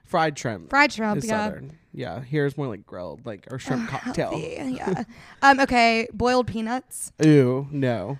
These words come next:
Speaker 2: I'm gonna
Speaker 1: Pass.
Speaker 2: pass. They make my, uh, like, fingers too.
Speaker 1: And they sometimes smell good, but then it just gets overwhelming.
Speaker 2: Yes. Okay. Uh, fried catfish.
Speaker 1: Um,
Speaker 2: That's a pass for me.
Speaker 1: pass. I'm gonna say sub that for calamari.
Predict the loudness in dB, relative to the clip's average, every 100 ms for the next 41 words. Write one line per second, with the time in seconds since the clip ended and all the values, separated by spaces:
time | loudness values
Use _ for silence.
0 | -4 0 2 6 6 6 4 0 -2 0
1 | 0 0 0 -2 -4 -6 -4 -4 -6 -4
2 | -2 -2 -6 -6 -2 -2 -4 -2 0 0
3 | -4 -4 -4 -4 -2 -4 -4 -4 -6 -6
4 | -8 -8 -10 -10 -10 -6 -4 -4 -6 -10
5 | -4 0 2 2 2 2 2 2 0 0
6 | -2 -2 -2 -2 -8 -6 -6 -6 -8 -12
7 | _ _ _ -4 -2 0 0 0 -2 -4
8 | -10 -16 -12 -12 -12 -12 -10 -10 -12 -6
9 | -2 0 -2 -4 -4 -2 -4 -4 -4 -6
10 | -12 -14 -4 -2 -2 -6 -6 -10 -10 -10
11 | -12 -14 -14 -16